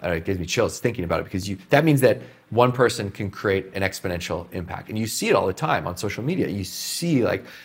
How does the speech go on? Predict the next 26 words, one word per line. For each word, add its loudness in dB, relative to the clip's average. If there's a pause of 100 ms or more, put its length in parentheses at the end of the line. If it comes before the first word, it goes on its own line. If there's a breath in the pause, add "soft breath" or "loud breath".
(220 loud breath)
one 6
act 2
that -2
just -2 (300)
starts 2
to -4 (200)
go 8
viral 4
and -8
create -2
this -6
ripple 0 (160)
around 2
the -2
world. 4 (760 soft breath)
And 2
you -6
start -2
to -20 (180)
look 2
at -2
what 2
creates -2
movements, 0
you -4
know, 0